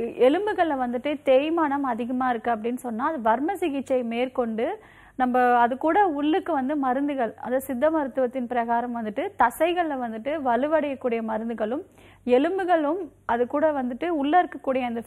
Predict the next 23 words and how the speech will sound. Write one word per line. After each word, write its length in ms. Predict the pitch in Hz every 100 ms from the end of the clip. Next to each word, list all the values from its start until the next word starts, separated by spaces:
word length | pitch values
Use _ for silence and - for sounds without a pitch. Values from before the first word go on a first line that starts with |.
| -
fluid 400 | 285 359 381 294
வந்து 420 | 247 233 285 392 - - - 233
நார்மலா 460 | 247 269 311 311 349
secrete 400 | 311 269 320 330
ஆகக்கூடிய 600 | 302 262 254 240 254 247
அளவுக்கு 360 | 220 240 254 370
சித்த 300 | - 240 285
மருத்துவத்துல 520 | 294 262 247 226 269
நல்ல 360 | 320 247 247 311
மூலிகை 400 | 269 269 269 269
மருந்துகள் 420 | 226 226 226 247
எல்லாமே 400 | 226 220 220 254
இருக்கு. 320 | 247 - 202 - _ - - -
இந்த 380 | - 277 311 349
முறைகள் 500 | 294 285 359 392 349
எல்லாமே 500 | 262 262 277 254 294
நம்மளோட 300 | 381 294 269
ஆர்ஜிஆர் 420 | 247 247 240 311 262
ஹெர்பல் 240 | 226 254
மருத்துவமனை 540 | 262 247 254 233 226 254
ஃபாலோ 300 | 254 233 247
பண்ணிட்டு 360 | 247 220 214
இருக்கோம். 280 | 202 247